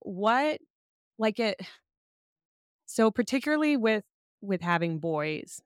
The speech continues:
I feel like I thought I was gonna be further along with, um, having told them about sex by now or, or just, like, the fundamental basics of it,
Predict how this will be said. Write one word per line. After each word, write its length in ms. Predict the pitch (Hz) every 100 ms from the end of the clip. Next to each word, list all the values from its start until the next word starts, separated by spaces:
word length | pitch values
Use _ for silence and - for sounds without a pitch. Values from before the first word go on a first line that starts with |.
| -
I 100 | 180
feel 300 | - 202 196
like 200 | 180 -
I 180 | 175 240
thought 220 | 262 226
I 80 | 202
was 140 | 190
gonna 100 | 196
be 120 | 180 170 _
further 340 | 180 180 175
along 600 | 170 160 165 170 180 196 -
with, 520 | 180 170 165 175 - -
um, 320 | 180 165 165
having 480 | - 175 180 170 -
told 320 | - 185 185
them 140 | 220
about 340 | 226 233 240 -
sex 380 | - 233 254 -
by 140 | - 247
now 360 | 247 254 262 262 _ _ _ _
or, 280 | 190 175 170
or 120 | 185 165
just, 240 | 175 -
like, 160 | 175 165
the 80 |
fundamental 680 | 170 185 180 175 170 156 180
basics 640 | 156 160 165 - 214 -
of 160 | 233 226
it, 240 | 262 277